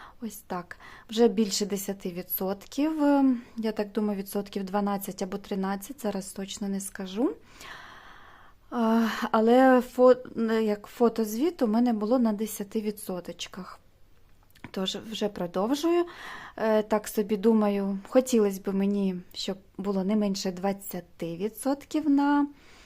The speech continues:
наступний звіт. А, ну, а якщо вийде, то більше. Бо в мене ще ж є ще одна трояндочка, і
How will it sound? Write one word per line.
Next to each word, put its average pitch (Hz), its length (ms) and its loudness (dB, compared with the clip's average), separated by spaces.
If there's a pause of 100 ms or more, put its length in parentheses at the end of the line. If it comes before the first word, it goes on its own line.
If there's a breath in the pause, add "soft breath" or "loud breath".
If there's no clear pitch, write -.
(320 loud breath)
наступний 247 960 -2
звіт. 233 600 -4 (440)
А, 285 560 -2 (1300 loud breath)
ну, 247 240 2
а 226 60 4
якщо 208 360 0
вийде, 226 280 0
то 214 160 -8
більше. 180 580 -6 (580 loud breath)
Бо 196 440 -2 (760 loud breath)
в 208 60 -4
мене 202 220 2
ще 196 220 -4
ж 190 140 -8
є 190 120 -4
ще 285 240 -2
одна 202 240 -2
трояндочка, 180 800 -10
і 190 280 -8